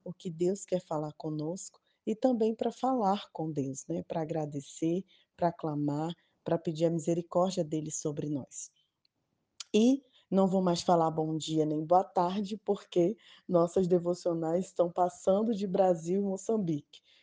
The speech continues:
Chega a Londres, chega a Guatemala,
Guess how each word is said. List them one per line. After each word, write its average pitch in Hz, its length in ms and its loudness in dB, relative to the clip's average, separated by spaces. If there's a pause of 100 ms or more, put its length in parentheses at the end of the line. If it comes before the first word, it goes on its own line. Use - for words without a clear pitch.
Chega 147 360 0
a 135 40 0
Londres, 202 680 4
chega 156 580 0
a 151 40 0
Guatemala, 156 1000 2